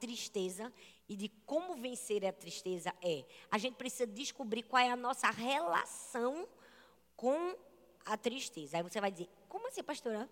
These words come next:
<laughs> Nem namorado eu tenho, né? Eu já tô no relacionamento, logo com a tristeza,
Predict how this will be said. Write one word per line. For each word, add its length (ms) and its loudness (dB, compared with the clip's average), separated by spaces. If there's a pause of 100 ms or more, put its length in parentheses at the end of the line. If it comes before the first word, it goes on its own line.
<laughs> 680 -10
Nem 140 -2
namorado 440 6
eu 80 6
tenho, 260 6
né? 240 2 (280)
Eu 80 -2
já 100 6
tô 180 4
no 80 4
relacionamento, 920 4
logo 360 6
com 60 -4
a 40 2
tristeza, 680 2